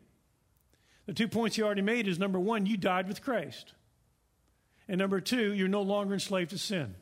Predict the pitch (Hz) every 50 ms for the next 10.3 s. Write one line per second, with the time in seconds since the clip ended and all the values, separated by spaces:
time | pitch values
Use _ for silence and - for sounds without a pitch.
0 | - _ _ _ _ _ - - - - - - _ _ _ _ - 123 120 131
1 | 165 196 226 220 - - 294 311 269 170 - - - - - - _ _ _ _
2 | _ _ _ _ _ _ _ _ _ _ _ _ _ _ 151 147 170 185 185 170
3 | 180 160 165 160 156 165 165 165 175 165 160 170 165 156 160 160 156 151 160 156
4 | 147 - 180 160 156 151 139 135 127 135 - - _ _ _ _ _ _ _ _
5 | _ _ _ _ _ _ _ _ _ _ _ _ _ _ _ _ _ _ _ _
6 | _ _ _ _ _ _ _ _ _ _ _ _ _ _ _ _ _ _ _ _
7 | _ _ _ _ _ - 262 254 196 233 247 220 214 220 220 220 196 175 196 208
8 | 214 - - - - - _ _ _ _ _ _ _ _ _ _ _ _ _ -
9 | - _ - - - 254 - - - 208 226 220 214 185 - 190 208 202 - -
10 | 190 175 160 170 -